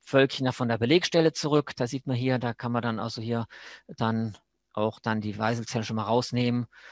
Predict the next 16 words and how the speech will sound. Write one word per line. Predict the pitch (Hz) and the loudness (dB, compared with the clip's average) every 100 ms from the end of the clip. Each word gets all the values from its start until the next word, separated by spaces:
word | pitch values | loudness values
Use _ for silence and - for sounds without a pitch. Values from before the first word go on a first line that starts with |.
| - | -20
und | - 110 113 113 - - - - | -8 -2 -2 -2 -6 -16 -18 -12
die | 104 | -4
dann | 113 107 110 - _ - | -4 -2 -6 -10 _ -8
wieder, | 113 110 107 113 | -2 -2 -2 -4
wenn | 110 | -4
man | 107 | -2
Ableger | 107 117 117 117 113 | -2 -2 -2 0 -2
dann | 107 | -2
bildet, | 113 110 - - | -2 -4 -6 -6
dann | 104 | -6
verwenden. | - 101 104 98 - - - - - - | -4 -6 -6 -8 -12 -18 -18 -16 -8 4
Jetzt | 156 - - | 4 4 -4
die | 107 | 0
zweite | - 180 208 185 | 6 6 6 4
Ernte | 175 185 - | 4 4 2
und | 117 | 0